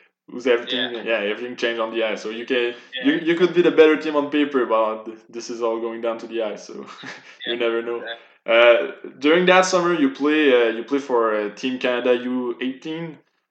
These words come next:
Speaker 1: Um, was that the first time you played, uh, for, for Team Canada?
Speaker 2: Yeah.
Speaker 1: Yeah, you played two games, and I, I was checking, like, the roster. The, the roster was so stacked that year. Uh, Lafrenière,
Speaker 2: Yeah.
Speaker 1: Cyril Noël, Raphaël Lavoie, a lot of players who played in the N H L right now.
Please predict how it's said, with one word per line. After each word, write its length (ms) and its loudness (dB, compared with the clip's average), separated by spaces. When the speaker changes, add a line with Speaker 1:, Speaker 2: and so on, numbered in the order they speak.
Speaker 1:
Um, 600 -2
was 180 4
that 120 6
the 80 0
first 240 0
time 200 0
you 80 -4
played, 320 0
uh, 120 0
for, 320 -2
for 160 -6
Team 200 -10
Canada? 480 -8
Speaker 2:
Yeah. 80 -2
Speaker 1:
Yeah, 220 0
you 100 2
played 240 -2
two 140 2
games, 300 2
and 160 2
I, 80 2
I 60 0
was 160 2
checking, 280 -2
like, 180 4
the 60 0
roster. 440 2
The, 140 -2
the 160 -10
roster 320 -6
was 200 -8
so 180 -4
stacked 400 0
that 200 2
year. 280 0
Uh, 40 0
Lafrenière, 580 0
Speaker 2:
Yeah. 40 2
Speaker 1:
Cyril 380 0
Noël, 440 -2
Raphaël 340 0
Lavoie, 540 0
a 40 -12
lot 140 6
of 100 2
players 200 4
who 80 2
played 240 0
in 120 -6
the 140 -2
N 120 -4
H 140 -8
L 120 2
right 240 0
now. 320 -4